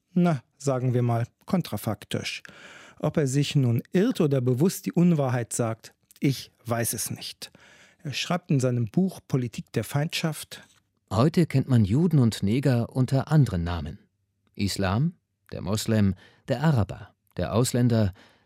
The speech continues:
Speaker 2: der Immigrant, der Flüchtling, der Eindringling, um nur ein paar zu nennen.
Speaker 1: Mbembe sieht offenbar Antisemitismus als Problem unter vielen.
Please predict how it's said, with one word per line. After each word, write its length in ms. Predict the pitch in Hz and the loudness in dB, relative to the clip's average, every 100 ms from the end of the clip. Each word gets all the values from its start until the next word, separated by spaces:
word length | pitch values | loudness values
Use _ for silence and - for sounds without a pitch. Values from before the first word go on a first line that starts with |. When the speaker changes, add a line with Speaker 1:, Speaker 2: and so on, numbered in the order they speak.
| - | -6
Speaker 2:
der 100 | - | -2
Immigrant, 720 | 110 98 113 110 - - - _ - | 0 0 -2 -4 -6 -12 -14 _ -12
der 140 | - | -10
Flüchtling, 580 | - 143 - 120 120 107 - _ | -4 -4 -2 2 4 2 -2 _
der 240 | - 87 - | -8 -8 -2
Eindringling, 800 | 117 131 101 95 92 95 101 90 _ _ _ _ - | 2 2 2 2 2 4 2 2 _ _ _ _ -2
um 220 | 131 131 | 4 6
nur 240 | 139 131 | 6 4
ein 160 | 127 131 | 2 0
paar 260 | - 147 90 | 0 -2 -2
zu 160 | - | -2
nennen. 280 | 107 90 82 _ _ | 0 0 -4 _ _
Speaker 1:
Mbembe 500 | - 139 156 240 175 | 0 2 2 4 2
sieht 240 | 147 147 - | 2 -2 -2
offenbar 480 | 156 - 143 139 151 | -2 0 2 2 0
Antisemitismus 1000 | 143 147 131 123 117 208 - 175 147 - - | 0 2 2 0 0 -2 0 0 0 -4 -6
als 160 | 156 | -4
Problem 420 | - 170 123 123 | 0 0 0 0
unter 240 | 123 113 139 | -2 -2 -2
vielen. 640 | - 131 117 101 95 101 | 0 0 0 -2 -6 -10